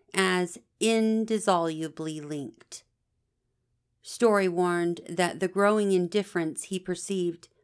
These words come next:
would gradually undermine all the protection intended by this clause of our National Bill of Rights. In his view, the importance of the amendment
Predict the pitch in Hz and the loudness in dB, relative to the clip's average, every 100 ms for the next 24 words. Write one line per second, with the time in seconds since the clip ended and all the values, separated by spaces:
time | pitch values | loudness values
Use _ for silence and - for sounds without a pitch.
0 | _ _ 190 185 - 185 190 190 185 180 | _ _ 0 0 2 2 2 0 -2 0
1 | 170 - 208 190 175 165 156 156 156 165 | 0 4 2 4 0 -2 -4 -6 -6 -10
2 | _ - 196 202 214 226 226 214 190 - | _ 0 4 4 4 -2 -4 -4 -4 -4
3 | - 165 156 - 175 180 208 214 190 165 | -4 -2 -2 -4 -2 -2 0 0 2 -2
4 | 143 - - 170 156 190 226 - - 214 | -4 -6 -2 -2 0 -2 -2 -6 0 2
5 | 160 123 - - _ _ _ _ 180 185 | 2 -2 -8 -18 _ _ _ _ -2 0
6 | 175 175 175 170 - 175 165 160 151 143 | 2 2 2 -2 -2 -2 0 -2 -2 -2
7 | 180 151 - - - - _ _ _ _ | -2 -2 -8 -14 -14 -16 _ _ _ _
8 | _ _ _ _ 196 190 175 247 277 196 | _ _ _ _ 2 4 4 0 -2 -2
9 | 175 151 143 151 _ - 170 196 196 196 | -2 -2 -6 -12 _ -16 2 4 4 2
10 | 220 180 196 185 190 160 180 170 202 233 | -2 0 -2 0 -4 0 0 2 0 0
11 | 165 156 151 - | 0 -2 -8 -16